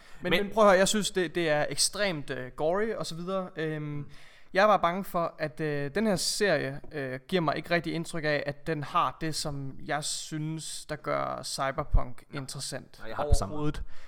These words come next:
Speaker 1: Det her, det virker bare som sådan rendyrket Cyberpunk, hvis det giver mening.
Speaker 2: Mm.
Speaker 1: Altså, øhm, ja, den, den solgte mig ikke rigtig på, på, du ved, øh, engaging narrative og karakterer, man bliver investeret i. Altså,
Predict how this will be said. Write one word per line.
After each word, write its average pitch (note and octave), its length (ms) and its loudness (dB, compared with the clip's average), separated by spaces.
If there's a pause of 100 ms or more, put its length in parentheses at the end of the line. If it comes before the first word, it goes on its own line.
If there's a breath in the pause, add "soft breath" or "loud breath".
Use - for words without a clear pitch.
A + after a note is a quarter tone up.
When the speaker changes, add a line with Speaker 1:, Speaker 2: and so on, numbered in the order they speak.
(100)
Speaker 1:
Det F#3+ 60 2
her, F#3 60 6
det E3+ 120 4
virker E3+ 180 6
bare D3 300 4
som D3 160 -6
sådan C#3+ 420 -4
rendyrket E3+ 640 2
Cyberpunk, D3 680 0 (100)
hvis - 160 -6
det F3 120 -8
giver E3+ 120 -4
mening. E3 280 -4
Speaker 2:
Mm. E3 100 -18
Speaker 1:
Altså, D3 340 -2
øhm, C3+ 360 -8 (600 soft breath)
ja, D3+ 200 0 (100)
den, E3+ 180 -6
den F3 140 0
solgte F3 300 0
mig D#3 100 0
ikke D#3 120 -6
rigtig D#3+ 240 -6
på, D3 420 -6
på, C#3 320 -4
du C#3+ 60 -12
ved, D3 160 -6 (140)
øh, C3+ 400 -8 (340 soft breath)
engaging E3+ 500 2
narrative D#3 440 2 (100)
og C3+ 260 -4
karakterer, D#3+ 480 0
man D3+ 160 -2
bliver D3+ 160 -2
investeret D3+ 420 -4
i. D3+ 140 -8
Altså, C#3+ 280 -4